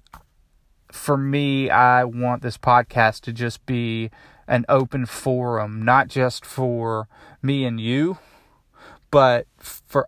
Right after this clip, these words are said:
us and God. And not to detract so much from where I'm going with that, what I do want to say is that one thing I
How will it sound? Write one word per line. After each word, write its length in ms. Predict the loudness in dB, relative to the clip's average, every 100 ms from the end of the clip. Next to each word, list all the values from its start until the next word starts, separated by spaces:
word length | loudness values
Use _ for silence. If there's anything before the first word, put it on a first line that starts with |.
| 2
us 260 | 2 0
and 160 | -6 0
God. 500 | 2 4 2 -4 -12 -20 _ _ _ _ _ -16 -12 -12 _ _ _
And 180 | -2 0
not 260 | 4 2 2
to 120 | -8
detract 840 | -6 -8 -8 -8 2 4 4 -2
so 340 | -10 -4 -2 -2
much 380 | -2 -2 -2 -8
from 600 | -6 -4 -2 -4 -6 -10
where 340 | -6 0 2
I'm 140 | 2 0
going 420 | 0 0 -2 -4
with 200 | -6 -8
that, 480 | 0 4 6 4 -2 -20 -10
what 180 | -2 0
I 100 | 0
do 200 | -2 -4
want 160 | -2
to 60 | -4
say 260 | -4 -4 -4
is 180 | -6
that 260 | -4 -4 -4 _ _ _ _ _ _ -4
one 260 | -2 -2
thing 220 | -2 0
I 140 | 2